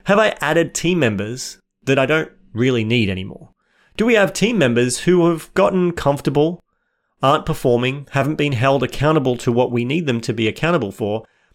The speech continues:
and maybe they're just taking the piss a bit and they're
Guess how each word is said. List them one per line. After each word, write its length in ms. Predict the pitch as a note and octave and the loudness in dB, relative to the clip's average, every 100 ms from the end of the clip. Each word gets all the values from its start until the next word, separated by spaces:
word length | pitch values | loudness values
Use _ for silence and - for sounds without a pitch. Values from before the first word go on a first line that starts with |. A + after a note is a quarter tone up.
| _ _ _ - | _ _ _ -2
and 300 | G3 F#3+ F3+ | 0 0 0
maybe 200 | F#3+ A#3+ | 0 0
they're 140 | A#3+ | -2
just 340 | A#3 - - | -2 -8 -8
taking 300 | - D#3+ F3 | -4 -2 -2
the 80 | E3 | -2
piss 280 | - G#3+ - | 0 -2 0
a 40 | |
bit 200 | G2+ - - | -4 -6 -6
and 260 | B2 B2+ - | -6 -6 -8
they're 480 | A2+ C3+ C3+ C3 | -2 0 2 0